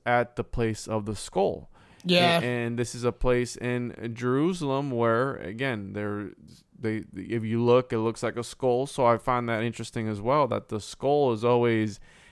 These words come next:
Speaker 1: is always brought back, uh, right? We're so, it's almost like as people, we're attracted to, like, this, this sign of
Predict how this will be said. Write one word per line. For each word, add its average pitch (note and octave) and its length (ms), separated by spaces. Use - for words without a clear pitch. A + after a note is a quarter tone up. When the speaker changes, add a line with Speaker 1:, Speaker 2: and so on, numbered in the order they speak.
Speaker 1:
is A2+ 260
always A2+ 400
brought A2+ 460
back, A2 560
uh, - 80
right? A2 360
We're A#2+ 260
so, D3+ 480
it's C#3+ 160
almost G3 340
like D#3+ 300
as C#3 300
people, C#3 540
we're A#2+ 240
attracted A#2+ 680
to, A#2 140
like, G2+ 300
this, - 560
this G#2 260
sign A2 800
of F#2+ 220